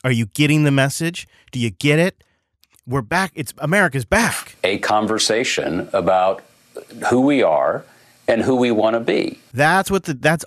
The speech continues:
Speaker 1: ultimately what the Biden campaign is trying to message. <laughs> And now he's off the air. That guy's off the air. And he goes, it goes on for another few more minutes.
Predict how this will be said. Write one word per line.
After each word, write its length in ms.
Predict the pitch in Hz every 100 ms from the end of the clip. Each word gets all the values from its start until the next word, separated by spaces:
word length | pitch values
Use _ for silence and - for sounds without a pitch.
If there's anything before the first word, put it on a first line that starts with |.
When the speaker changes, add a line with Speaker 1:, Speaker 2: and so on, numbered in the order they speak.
| -
Speaker 1:
ultimately 580 | 160 196 196 180 156 151
what 140 | 147
the 80 | 139
Biden 320 | 120 113 113
campaign 540 | 113 113 101 101 92 90 _ _ _ -
is 140 | 107
trying 240 | - 110
to 60 | 104
message. 560 | 104 90 - - - - _ _ _ _ _
<laughs> 60 | - - - _ _ _ _ _
And 100 | 131
now 160 | 156 156
he's 140 | 156
off 220 | 131 117 -
the 120 | 110
air. 120 | 98
That 140 | 87 87
guy's 220 | 90 90
off 180 | 87 -
the 80 | -
air. 800 | _ _ _ _ - - - - - _ - -
And 120 | 143
he 180 | 165 208
goes, 240 | 180 190 151
it 80 | 160
goes 200 | 147 202
on 160 | 135 135
for 240 | - 92 -
another 240 | 113 117
few 140 | 98 113
more 120 | 101
minutes. 260 | 110 101